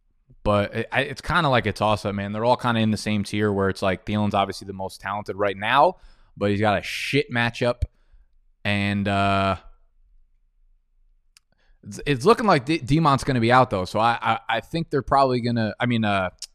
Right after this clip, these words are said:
the fuck am I talking about? They're playing against Chicago. So it might be just, like, a passing attack all around.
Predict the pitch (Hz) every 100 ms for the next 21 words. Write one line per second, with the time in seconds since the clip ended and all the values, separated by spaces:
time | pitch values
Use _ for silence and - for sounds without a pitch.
0 | _ _ 117 107 85 - 78 87 92 101
1 | - 143 120 95 113 - 90 80 80 82
2 | - _ _ _ - - - _ _ _
3 | - - 113 175 160 147 139 - 117 101
4 | 117 113 - 95 - 98 90 90 82 87
5 | 78 80